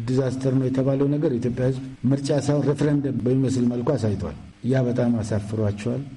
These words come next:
ስለዚህ ሪቲንኪንግ ይፈልጋሉ። የድሮ ነገር ማውራት አይቻልም። ከዛ በኋላ ዝም ነው ያሉት። ምርጫውን በተመለከተ ምንም መጽሐፉም ዝም ቄሱም ዝም አይነት የሚሉት አይነት ነገር። አሁን ግን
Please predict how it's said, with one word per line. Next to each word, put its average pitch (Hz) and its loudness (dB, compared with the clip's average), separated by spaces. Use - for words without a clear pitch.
ስለዚህ 127 0
ሪቲንኪንግ 131 0
ይፈልጋሉ። 90 -2
የድሮ 120 2
ነገር 120 0
ማውራት 117 2
አይቻልም። 107 0
ከዛ 127 0
በኋላ 151 2
ዝም 147 0
ነው 98 0
ያሉት። 76 -4
ምርጫውን 139 2
በተመለከተ 139 0
ምንም 147 2
መጽሐፉም 143 0
ዝም 190 0
ቄሱም 135 0
ዝም 120 2
አይነት 107 -2
የሚሉት 107 0
አይነት 92 -4
ነገር። 87 -10
አሁን 117 0
ግን 139 2